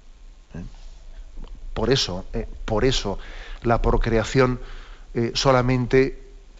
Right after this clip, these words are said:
y la reproducción solamente puede tener lugar en la expresión del acto de amor, porque eso es conocer a su mujer. ¿Eh? Con, no, el, el, una fecundación artificial en un laboratorio no es el lugar,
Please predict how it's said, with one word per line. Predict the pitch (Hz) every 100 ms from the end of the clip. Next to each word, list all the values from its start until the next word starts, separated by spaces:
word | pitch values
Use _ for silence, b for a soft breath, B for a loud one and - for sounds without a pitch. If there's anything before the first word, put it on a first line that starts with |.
| - 143 117 - 95
y | 104 113
la | 110
reproducción | 123 117 101 107 - 135 127 B B
solamente | - 135 127 123 131 123 123
puede | - 127 123
tener | 120 127
lugar | 120 123 -
en | 131
la | 120
expresión | - - - 120 117
del | 107
acto | 113 - 117
de | 107
amor, | 117 123
porque | - 120
eso | 120
es | 135
conocer | - 113 104 - 143
a | 98
su | -
mujer. | 104 92 98 - - - - - - -
¿Eh? | 117 B B B
Con, | - 107 B B
no, | 117 117
el, | 117 110
el, | 113 104 104 B B B -
una | 117 120
fecundación | 135 135 123 117 131 127 123
artificial | 117 120 113 110 131 127 120
en | 120
un | 120
laboratorio | 123 123 120 131 120
no | 123
es | 127 139
el | 123
lugar, | 107 107 135 117 -